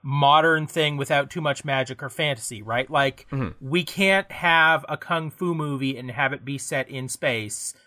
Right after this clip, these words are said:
Speaker 1: That's not a kung-, a proper kung fu movie. It's gotta be a little more, like, we could maybe, again, push it forward to twenty fifty or back to nineteen fifty,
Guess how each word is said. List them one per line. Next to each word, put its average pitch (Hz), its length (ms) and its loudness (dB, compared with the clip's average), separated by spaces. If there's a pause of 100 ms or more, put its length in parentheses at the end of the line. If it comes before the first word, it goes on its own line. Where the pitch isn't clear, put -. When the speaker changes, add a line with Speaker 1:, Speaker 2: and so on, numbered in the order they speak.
(180)
Speaker 1:
That's 147 240 2
not 156 160 4
a 135 60 0
kung-, 143 300 -2
a 147 100 0
proper 143 340 2
kung 131 240 -4
fu 214 200 -2
movie. 143 300 -2
It's 127 140 -6
gotta 151 320 4
be 147 240 -2
a 131 100 2
little 156 220 -4
more, 147 180 2 (160)
like, 175 220 2 (160)
we 233 160 2
could 196 180 -2
maybe, 196 380 0
again, 160 480 2 (240)
push 196 240 2
it 170 180 0
forward 180 600 4
to 160 60 -8
twenty 160 340 -2
fifty 160 520 -4
or 139 180 -2
back 156 400 2
to 156 120 -10
nineteen 160 560 0
fifty, 120 520 -6